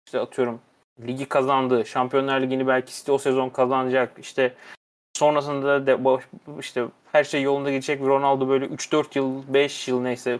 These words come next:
ka-, hani kariyerini orada bitirecek pozisyona gelse bu United için çok daha yaralayıcı olur. Yani bunun,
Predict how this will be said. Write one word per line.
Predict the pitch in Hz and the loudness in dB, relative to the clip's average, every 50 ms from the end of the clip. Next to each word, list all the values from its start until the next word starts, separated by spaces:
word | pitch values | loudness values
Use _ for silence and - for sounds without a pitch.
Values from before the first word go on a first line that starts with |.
| - - | -6 -12
ka-, | - 113 - 135 | -16 -16 -16 -14
hani | 123 117 110 110 - - - - - _ _ - | -12 -10 -10 -12 -12 -16 -20 -20 -20 _ _ 0
kariyerini | 180 165 147 139 139 147 151 | 2 4 6 6 6 6 6
orada | 139 139 139 139 131 | 4 4 4 2 0
bitirecek | 127 - 147 131 131 139 151 147 - | -2 -4 -4 -4 0 -2 -2 -2 0
pozisyona | - 139 135 135 - - 156 156 165 | 0 0 0 0 -2 -4 -4 -2 0
gelse | 151 131 120 117 - - 170 185 190 - - - - - - | 0 0 0 0 0 -2 -4 -4 -4 -6 -18 -20 -20 -12 -6
bu | 135 131 | -2 -2
United | 139 143 151 160 160 - - | 0 0 0 0 -2 -2 -6
için | - - 165 | -10 -10 -10
çok | - - 156 139 - - | -6 -4 -6 -4 2 4
daha | 147 143 | 4 6
yaralayıcı | 139 131 127 131 127 131 127 123 131 135 | 6 6 4 4 4 2 2 2 2 2
olur. | 123 110 104 107 | 0 0 -2 -6
Yani | 127 135 127 131 | -4 -4 -2 -2
bunun, | 131 143 151 156 143 | -2 -2 -4 -6 -8